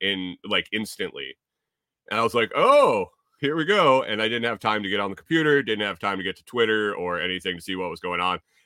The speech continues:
And then, uh, <laughs> I all of a sudden get a, get a announcement that it was down significantly right now. And I'm like, "What, what, what happened here? What happened here?" And so,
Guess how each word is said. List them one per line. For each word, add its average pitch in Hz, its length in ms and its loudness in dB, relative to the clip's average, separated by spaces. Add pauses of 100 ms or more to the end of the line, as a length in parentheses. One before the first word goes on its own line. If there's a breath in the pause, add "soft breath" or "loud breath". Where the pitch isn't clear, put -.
(200)
And 98 300 -2
then, 98 680 0
uh, 85 540 0 (300)
<laughs> - 20 2 (100)
I 175 60 10
all 127 160 4
of 117 60 -6
a 123 60 -8
sudden 123 320 -2
get 120 180 0
a, 104 200 -2 (280 loud breath)
get 123 200 2
a 104 260 0
announcement 104 560 -2
that 101 140 0
it 95 80 -2
was 90 160 -8
down 113 580 6 (300 soft breath)
significantly 117 880 0 (680 soft breath)
right 131 380 4
now. 95 400 2 (120)
And 139 120 0
I'm 135 100 0
like, 131 320 0 (560)
"What, 185 400 -4 (240)
what, 247 300 2 (260)
what 190 240 0
happened 175 380 0
here? 85 260 -8 (280)
What 127 220 0
happened 120 420 -4
here?" 73 240 -12 (1000)
And 113 380 0
so, 120 840 2